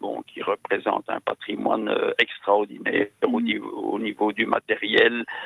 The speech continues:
Speaker 1: des machines, des documents. Et donc, euh, les architectes qui s'occupent de ce projet rencontrent d'ailleurs le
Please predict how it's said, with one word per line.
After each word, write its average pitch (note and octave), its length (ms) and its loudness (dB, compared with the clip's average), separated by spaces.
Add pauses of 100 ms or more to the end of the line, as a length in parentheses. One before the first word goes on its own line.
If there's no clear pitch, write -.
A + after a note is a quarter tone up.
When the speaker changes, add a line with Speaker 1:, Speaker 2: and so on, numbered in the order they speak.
(180)
Speaker 1:
des G2+ 100 8
machines, A#2+ 680 2
des G#2+ 100 0
documents. A2+ 800 4 (840)
Et C3 160 4
donc, C3 420 4
euh, A#2+ 880 4 (640)
les B2+ 200 4
architectes C#3 640 0
qui - 220 -8
s'occupent A#2 420 -4
de A2 100 2 (100)
ce A#2 60 4
projet A#2 560 2
rencontrent A2+ 600 -2
d'ailleurs A2+ 460 4
le A2 80 0